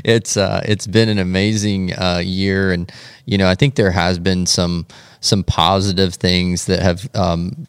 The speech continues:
come from this crazy, a lot of negative things, um, you know, and Lucas and I, um, have often talked about and honestly talked to so many heroes, um, on this show to where,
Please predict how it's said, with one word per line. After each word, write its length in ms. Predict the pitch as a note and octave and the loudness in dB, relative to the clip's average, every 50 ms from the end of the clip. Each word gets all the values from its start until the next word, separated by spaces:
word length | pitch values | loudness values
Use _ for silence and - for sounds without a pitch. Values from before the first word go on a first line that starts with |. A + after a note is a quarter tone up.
| - | -6
come 220 | - - G2+ F#2 F2+ | -2 0 0 0 0
from 200 | - - F2+ F2 | -2 -2 -2 -2
this 180 | E2+ E2 - | -2 -2 -4
crazy, 680 | - - - - - G2 F#2 F#2 F2 E2 F2+ F2 E2+ F2 | -6 -8 -6 -2 0 2 2 2 0 0 0 0 0 0
a 80 | F2 E2+ | -2 0
lot 200 | E2+ F2+ F2 F2 | 2 2 2 2
of 120 | E2+ D#2+ | 0 0
negative 440 | E2 F2 F2+ F#2+ F#2 F#2 E2+ E2 D#2 | 0 0 0 2 2 2 0 -2 -4
things, 600 | - - F2+ E2+ E2 E2+ E2+ E2+ E2 E2 E2 - E2 - | -4 -2 0 0 2 0 0 0 -2 -4 -4 -6 -4 -4
um, 240 | F2 E2+ E2+ E2 E2+ | -2 -2 -2 -2 -2
you 80 | E2+ E2+ | -2 0
know, 220 | E2+ E2+ E2+ E2+ | 0 2 2 2
and 200 | E2+ E2 E2 - - - - - - - - | 0 -2 -2 -6 -10 -20 -20 -20 -16 -6 0
Lucas 320 | - G#2 G2+ - G#2+ - - | 2 2 2 2 0 0 2
and 100 | F#2+ F2+ | 0 2
I, 320 | E2+ F2 F2 F2 E2+ - - - | 2 2 2 0 0 -2 -4 -4
um, 380 | F#2+ F2 F2 E2+ E2 E2 D#2 _ _ _ _ _ _ _ _ _ - | -2 -2 0 0 -2 -4 -6 _ _ _ _ _ _ _ _ _ -4
have 180 | - A2 F2+ | -4 -4 -2
often 480 | E2+ - - - F#2+ - - F#2+ E2+ E2 | 0 2 2 2 2 2 0 0 0 0
talked 500 | - - G2+ F#2+ - - - - - - | -2 -2 -2 -2 -2 -4 -8 -10 -4 -4
about 540 | G2+ E2 - F2 E2+ E2 E2 E2 E2+ - F#2+ | -4 0 0 0 0 2 2 0 0 0 -2
and 260 | F2+ E2+ E2+ E2 - - | -4 -4 -4 -6 -8 -8
honestly 460 | - F2+ F#2 F2+ F2+ F2 - - F2 | -4 -2 0 2 2 2 2 0 0
talked 300 | E2+ - - F2+ E2+ - | -2 -2 -2 -4 -4 -4
to 80 | - F2 | -6 -6
so 220 | - - - G2 | -4 -2 0 0
many 180 | F#2 F2 E2+ E2 | 0 0 -2 -2
heroes, 680 | - - F2+ F2+ F2 E2+ E2+ E2+ E2 E2 E2 - - - - - - - - - - - - - | -2 -2 -2 0 0 2 2 2 2 0 0 -2 -4 -6 -10 -18 -20 -20 -20 -20 -20 -12 -2 0
um, 300 | F2+ F2+ F2 E2+ E2+ - - | 0 2 2 0 -2 -2 0
on 200 | G2 G2+ G2 F2+ | 2 2 2 2
this 140 | F2 E2+ - | 2 0 0
show 640 | - - - G2 F#2 F2+ F2 E2+ E2+ E2+ E2 E2 _ - - - - - _ _ | -2 0 2 2 2 2 2 2 0 -2 -4 -6 _ -18 -20 -20 -20 -20 _ _
to 120 | - - F#2 | -2 -2 0
where, 460 | F2 F#2 F#2 F2+ F2+ F2 F2 E2+ | 2 2 4 4 4 2 2 0